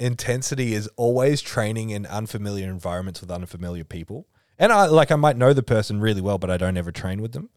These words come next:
So, like, two instances I, I can think of, I did a leg session with, um, with Benny at, at Southside maybe, like, a year ago or something. Benny trains hard. Like, he trains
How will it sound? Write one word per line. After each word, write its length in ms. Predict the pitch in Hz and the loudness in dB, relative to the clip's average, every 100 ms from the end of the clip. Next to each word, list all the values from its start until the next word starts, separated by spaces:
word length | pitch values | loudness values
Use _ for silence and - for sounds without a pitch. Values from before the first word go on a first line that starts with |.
| _ _ _ _ | _ _ _ _
So, 100 | - | -2
like, 180 | 110 98 | 0 0
two 220 | - 127 | 0 0
instances 380 | 120 117 117 107 | 2 -2 -4 -2
I, 340 | 107 - 104 107 | -4 -4 -2 -2
I 60 | |
can 120 | 110 | -2
think 240 | 98 101 95 | -6 -6 -6
of, 240 | 95 90 | -6 -6
I 100 | 98 | -6
did 180 | 107 120 | -4 -4
a 40 | |
leg 300 | 98 90 98 | -4 -6 -6
session 640 | - 104 - 98 90 85 80 _ _ _ _ _ - | -4 -4 -4 -6 -6 -8 -12 _ _ _ _ _ -2
with, 380 | 110 101 85 95 | 2 2 0 -2
um, 320 | 87 82 80 | -2 -2 -6
with 180 | 107 95 | -4 -2
Benny 320 | 104 110 107 | 0 -2 0
at, 160 | 92 90 | -2 -4
at 220 | 101 92 | -6 -6
Southside 560 | - 98 95 - 90 85 | -4 -2 -2 -4 -4 -6
maybe, 240 | 92 87 | -6 -6
like, 220 | 85 82 87 | -6 -8 -10
a 20 | |
year 380 | 90 92 95 101 | -10 -8 -6 -6
ago 240 | 92 85 | -6 -6
or 100 | 82 | -8
something. 480 | - 82 82 69 95 _ _ _ 92 | -10 -10 -10 -14 -16 _ _ _ -12
Benny 240 | - 127 117 | -4 -2 -2
trains 300 | - 113 95 | -2 -2 -4
hard. 440 | - 80 65 - - _ _ _ - | -10 -12 -12 -16 -20 _ _ _ -18
Like, 140 | 82 | -14
he 140 | - 104 | -8 -6
trains 540 | - 98 90 85 - | -4 -2 -2 -6 -10